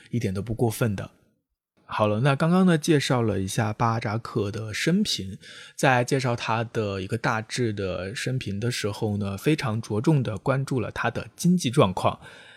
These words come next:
这个并不是我掉到钱眼里了，当然也有这方面的原因，但是更重要的是，金钱确实是那个时代的重要主题，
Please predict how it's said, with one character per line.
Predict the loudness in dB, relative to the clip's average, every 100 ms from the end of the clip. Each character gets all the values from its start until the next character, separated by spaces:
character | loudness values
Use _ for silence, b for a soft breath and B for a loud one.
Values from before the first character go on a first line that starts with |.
| B
这 | -4
个 | 6 8 6
并 | 4 2
不 | 2
是 | 2 2
我 | 2
掉 | 4 4
到 | 4
钱 | 2 0 0
眼 | 2 2
里 | 0
了， | -2 -8 -10
当 | -4 -2
然 | -2 0
也 |
有 | 0 -2
这 | -2
方 | -2
面 |
的 | 0
原 | 0 2
因， | 0 0 B B
但 | 4 6
是 | 6 4 2
更 | 2 2
重 | 4
要 |
的 | 2
是， | 0 -2 -6 -4
金 | 0 2 2
钱 | 2 0 -4 -12 -18 -4
确 | 2 4 4
实 | 2 -4
是 | -4 0 0
那 | 2 2
个 | 0
时 | -4 -4 -4
代 | -2 -2
的 | -4
重 | 0
要 | 0 0
主 | -6 -10
题， | -8 -8